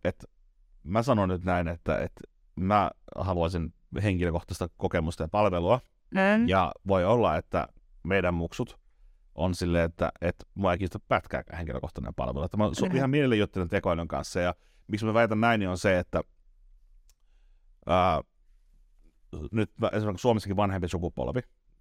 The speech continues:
Speaker 1: niin kuin semmoiset, jotka on nyt eläköitynyt tai on ollut eläkkeellä vähän pidemmän aikaa, haluaisi fyysisiä pankkipalveluita.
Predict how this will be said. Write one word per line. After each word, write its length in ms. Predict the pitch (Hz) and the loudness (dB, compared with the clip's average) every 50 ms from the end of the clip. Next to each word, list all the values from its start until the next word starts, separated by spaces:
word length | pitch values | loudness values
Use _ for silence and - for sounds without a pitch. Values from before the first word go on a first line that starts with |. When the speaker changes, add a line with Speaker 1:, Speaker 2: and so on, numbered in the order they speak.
| _ | _
Speaker 1:
niin 100 | - - | -12 -6
kuin 140 | 82 87 87 | -4 -4 -2
semmoiset, 240 | - 95 87 87 - | 0 -2 -2 -4 -6
jotka 140 | - - 85 | -6 -2 -2
on 100 | 82 87 | 0 0
nyt 100 | 85 - | 0 0
eläköitynyt 600 | 90 87 87 - 90 85 82 - 82 82 82 - - | 0 0 0 2 2 2 2 0 -2 -4 -4 -4 -4
tai 220 | - 78 78 - | -4 -2 -2 -2
on 140 | - 85 90 | 0 0 0
ollut 200 | 82 82 80 64 | 0 0 0 0
eläkkeellä 400 | 76 80 85 - - 82 - 82 | -2 -2 -4 -4 -4 -4 -4 -2
vähän 160 | 87 90 87 | -2 -4 -2
pidemmän 400 | - 92 85 82 82 82 82 87 | -2 0 0 0 0 0 -2 -2
aikaa, 360 | 90 - - - 80 78 - - _ _ _ _ - | -4 -4 -4 -2 -2 -2 -2 -4 _ _ _ _ -2
haluaisi 640 | 98 101 95 92 90 87 85 85 85 - - - _ _ _ _ _ _ - - - | 0 2 4 4 4 4 4 2 0 -4 -8 -14 _ _ _ _ _ _ -18 -4 0
fyysisiä 360 | 120 104 92 92 87 95 90 - | 0 0 0 0 0 -2 0 0
pankkipalveluita. 880 | - 80 76 - - 82 - 62 55 50 50 55 53 50 - - | 0 0 -2 -2 -6 -8 -8 -8 -8 -8 -8 -10 -10 -10 -12 -14